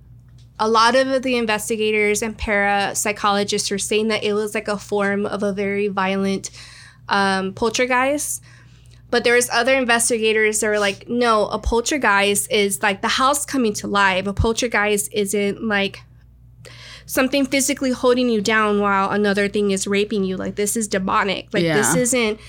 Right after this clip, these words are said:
Speaker 1: this isn't a spirit. This isn't a ghost." Like, there's a difference between the two. There's a complete huge difference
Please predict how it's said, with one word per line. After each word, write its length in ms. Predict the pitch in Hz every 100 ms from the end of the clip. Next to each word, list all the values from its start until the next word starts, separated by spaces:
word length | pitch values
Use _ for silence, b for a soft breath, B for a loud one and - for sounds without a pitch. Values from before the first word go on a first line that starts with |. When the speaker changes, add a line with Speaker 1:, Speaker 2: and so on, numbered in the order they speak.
| B B
Speaker 1:
this 180 | 220 220
isn't 280 | 269 233
a 80 | 175
spirit. 580 | 170 - 208 196 202 -
This 220 | 190 190
isn't 300 | 208 196 196
a 80 | 180 170
ghost." 500 | - 180 190 240 -
Like, 120 | 202
there's 160 | 196 190
a 60 | 208
difference 360 | 202 202 226
between 300 | - - 220
the 60 | 202
two. 260 | - 196
There's 200 | 180 190
a 60 | -
complete 440 | - 220 - 277 -
huge 640 | - - - 349 349 311
difference 560 | 233 226 202 202 -